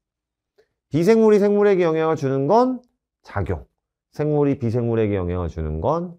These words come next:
반작용, 생물들끼리 영향을 주고받는 건 그렇죠. 상호작용이니까. 둘 다 상호작용입니다. 자, 니은, 나에서 일을 단독 배양했을 때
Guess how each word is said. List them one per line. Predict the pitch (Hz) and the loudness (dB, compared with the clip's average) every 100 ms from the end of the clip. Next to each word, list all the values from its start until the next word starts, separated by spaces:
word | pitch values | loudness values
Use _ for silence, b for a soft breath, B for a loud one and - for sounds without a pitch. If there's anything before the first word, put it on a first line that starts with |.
| _ | _
반작용, | - 82 85 151 117 69 _ _ _ _ | -8 -4 0 0 -2 -6 _ _ _ _
생물들끼리 | - 147 156 143 127 120 117 | -10 -6 -4 -2 -4 -4 -2
영향을 | 107 98 101 98 | -2 -2 -4 -4
주고받는 | - 87 87 80 73 76 | -6 -6 -4 -4 -6 -6
건 | 107 185 196 _ _ _ _ _ _ _ | -4 -6 -8 _ _ _ _ _ _ _
그렇죠. | 78 73 - | -14 -14 -16
상호작용이니까. | - 170 214 233 127 95 113 92 69 62 - 85 _ _ _ _ | -4 0 0 0 -2 -2 -4 -6 -8 -14 -18 -20 _ _ _ _
둘 | 98 | -6
다 | 95 139 | -4 -4
상호작용입니다. | 170 180 160 131 139 71 64 - _ _ _ _ _ _ _ _ _ _ _ _ - | -4 -6 -6 -8 -8 -10 -14 -20 _ _ _ _ _ _ _ _ _ _ _ _ -2
자, | 131 | 0
니은, | 123 196 208 113 85 | 2 4 4 2 0
나에서 | 107 123 139 143 113 98 139 127 101 85 78 - - _ _ _ _ - | 2 4 4 4 2 0 2 2 2 0 -4 -8 -16 _ _ _ _ -4
일을 | 240 254 254 | 0 4 4
단독 | 165 135 143 190 - | 4 2 2 0 0
배양했을 | 147 139 120 101 - 95 - | 2 2 2 -2 -4 -6 -4
때 | 90 87 87 | -2 -2 -4